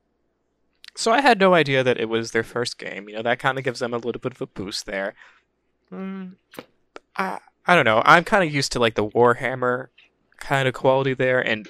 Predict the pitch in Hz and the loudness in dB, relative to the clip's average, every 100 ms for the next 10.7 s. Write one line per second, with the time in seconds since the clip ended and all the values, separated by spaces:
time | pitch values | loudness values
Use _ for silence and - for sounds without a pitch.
0 | - 131 - 120 120 117 113 110 113 _ | -6 -4 0 0 0 0 2 2 0 _
1 | - - 117 123 - 123 104 104 101 - | -6 -2 0 -2 -4 -4 -4 -6 -12 -6
2 | 104 - 95 - - 101 104 104 104 - | -6 -4 -10 -10 -14 -12 -10 -6 -6 -6
3 | - - - - - - _ _ _ _ | -16 -12 -12 -12 -16 -20 _ _ _ _
4 | 110 107 113 - - - 113 - 113 - | -4 -4 -4 -8 -10 -8 -8 -6 -8 -6
5 | 113 110 107 107 101 101 101 101 - 104 | -8 -4 -4 -4 -8 -8 -10 -10 -8 -6
6 | - 117 110 107 _ _ - - _ _ | -4 -4 -6 -8 _ _ -20 -20 _ _
7 | _ - 320 104 101 - 151 180 - 151 | _ -4 -2 2 2 6 6 6 4 0
8 | - - _ - 147 156 147 143 135 117 | 0 -20 _ 2 2 4 2 2 2 2
9 | 117 107 107 104 104 - - - - 110 | 2 0 0 -6 -6 -10 -8 -10 -8 -8
10 | 104 101 104 104 104 95 95 | -6 -8 -6 -8 -6 -6 -8